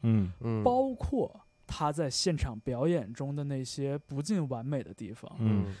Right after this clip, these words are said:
Speaker 3: 其实一八年那个麦田音乐节，
Speaker 2: 麦田音乐节。
Speaker 3: 第一次麦田音乐节，
Speaker 1: 嗯。
Speaker 3: 他们是在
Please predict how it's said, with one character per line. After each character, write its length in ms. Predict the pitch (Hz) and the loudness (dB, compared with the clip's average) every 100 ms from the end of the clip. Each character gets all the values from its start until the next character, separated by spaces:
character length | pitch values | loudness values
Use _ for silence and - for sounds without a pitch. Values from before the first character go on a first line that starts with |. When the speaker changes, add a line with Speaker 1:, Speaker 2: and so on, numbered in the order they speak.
| - | -6
Speaker 3:
其 140 | 220 | -2
实 60 | 247 | 0
一 100 | 254 | 2
八 260 | 254 254 | 2 2
年 240 | 240 151 160 | 2 0 -2
那 200 | 185 156 | -2 0
个 160 | 147 | 0
麦 160 | 160 196 | 2 0
田 120 | 185 | 0
音 60 | 202 | -2
乐 100 | 175 | -2
节， 200 | 123 113 | -2 -4
Speaker 2:
麦 120 | 135 | -2
田 100 | - | 2
音 60 | 226 | 4
乐 0 | |
节。 0 | |
Speaker 3:
第 40 | |
一 40 | - | 6
次 60 | |
麦 100 | 220 | 4
田 100 | 185 | 4
音 80 | 185 | 4
乐 80 | 175 | 2
节， 340 | 127 110 131 127 | 0 -4 -6 0
Speaker 1:
嗯。 180 | 113 104 | 2 4
Speaker 3:
他 140 | 175 | 2
们 160 | 175 170 | 2 0
是 140 | 185 | 0
在 280 | 165 156 | 2 2